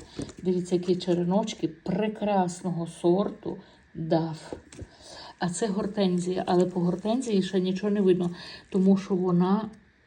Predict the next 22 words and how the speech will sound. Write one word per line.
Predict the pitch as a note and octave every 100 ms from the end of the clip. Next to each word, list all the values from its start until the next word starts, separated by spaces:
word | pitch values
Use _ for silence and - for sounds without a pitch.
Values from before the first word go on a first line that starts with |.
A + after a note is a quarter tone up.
| -
ні, | F#3 C#4
вже | F#4 G3+
видно, | G#3 C4+ G#3
бачите? | F3+ G3 F#3+ - A#3+ D#4+ - _ _ _ _ _ _ _ - _ - -
А | A3
ну | A3 A3+
назад | A3+ A3+ A3+ A3 A3
на | G#3+ G#3+ A3+
місце, | A3 A3+ - - A3+ -
в | -
кубло. | - G3+ A3 G3+ G3 E4 - - _ -
<laughs> | D#4 G#3+ G3+ - - - - - - - - -
Тут | - A3 G3
теж, | F#3 E3+
дивіться, | F3 E3+ F3 F3 F3+
кого | F3 F#3 G3+
укорінила. | F#3+ - G3 F#3+ F#3 F#3 F3+ F3+ - - - - - - - - - - - -
Дофін, | F3+ F3+ F3+ F3+ G3 F3+ F3+ - - -
Масой | G3+ F#3+ G3+ F3+
Дофін, | F3 F#3 - F#3+ G3 - _ _ - _ -
дуже | E3+ F3+ F3 F#3
хороший. | - F#3 F3 F3 -